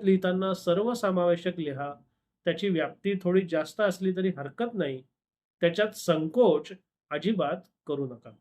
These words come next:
माझं पुण्याला ऑफिस आपण सुरू केलेलं आहे, तर पुणे ऑफिसमध्ये आपल्यापैकी ज्या लोकांना माझी भेट घ्यायची असेल, त्यांनी या व्हिडिओच्या डिस्क्रिप्शनमधल्या क्रमांकावर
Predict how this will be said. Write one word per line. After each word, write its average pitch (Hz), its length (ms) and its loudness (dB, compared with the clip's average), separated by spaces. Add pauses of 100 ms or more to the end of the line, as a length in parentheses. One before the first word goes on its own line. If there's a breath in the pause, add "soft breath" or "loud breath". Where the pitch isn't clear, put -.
(2250)
माझं 180 300 4
पुण्याला 202 440 4
ऑफिस 208 380 4
आपण 196 220 0
सुरू 185 320 0
केलेलं 175 340 2
आहे, 165 240 -4 (880)
तर 202 120 4 (180)
पुणे 170 200 4
ऑफिसमध्ये 220 600 2
आपल्यापैकी 190 640 0
ज्या 170 280 2
लोकांना 185 440 2
माझी 160 280 0
भेट 165 380 -4
घ्यायची 139 360 -4
असेल, 127 300 -6 (800)
त्यांनी 196 340 8
या 185 160 8
व्हिडिओच्या 196 540 6
डिस्क्रिप्शनमधल्या 190 920 0
क्रमांकावर 185 800 0